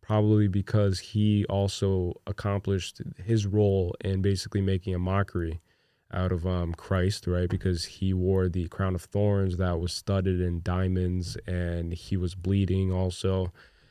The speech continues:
And so maybe he was making a mockery,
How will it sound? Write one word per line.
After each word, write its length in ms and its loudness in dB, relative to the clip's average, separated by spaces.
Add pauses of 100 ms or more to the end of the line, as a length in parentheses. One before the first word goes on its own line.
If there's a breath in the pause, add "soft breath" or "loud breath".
(140 soft breath)
And 140 -2
so 380 4 (520)
maybe 380 4
he 120 6
was 260 4
making 300 2
a 40 0
mockery, 500 0